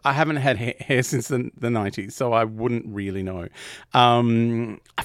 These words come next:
I, and I didn't have it long in the night. Like, I think I got rid of it, like, maybe ninety-four, ninety-five. I shaved my head for the first time and it never grew back.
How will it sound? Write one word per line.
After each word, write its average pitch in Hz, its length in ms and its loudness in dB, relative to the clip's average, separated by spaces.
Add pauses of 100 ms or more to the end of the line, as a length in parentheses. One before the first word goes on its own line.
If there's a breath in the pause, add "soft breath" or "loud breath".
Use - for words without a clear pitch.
(160)
I, 127 120 -2 (220)
and 123 280 0 (200)
I 123 80 -4
didn't 143 260 -2
have 135 160 0
it - 160 -8
long 110 380 0
in 95 100 -4
the 95 60 -4
night. 92 200 -4
Like, 104 220 -2
I 107 60 -2
think 147 280 -6
I 143 60 -6
got 113 200 -6
rid 98 160 -4
of 120 140 -8
it, 101 160 -6
like, 104 220 -14
maybe 104 240 -8
ninety-four, 127 1120 -6
ninety-five. 262 800 -6
I 113 120 -8 (100)
shaved 135 320 -4
my 120 140 -4
head 127 140 -8
for - 60 -12
the - 80 -14
first 156 280 -8
time 311 320 -8 (480 loud breath)
and 110 580 0
it 117 80 -14
never 104 240 -4
grew - 220 -14
back. - 360 -20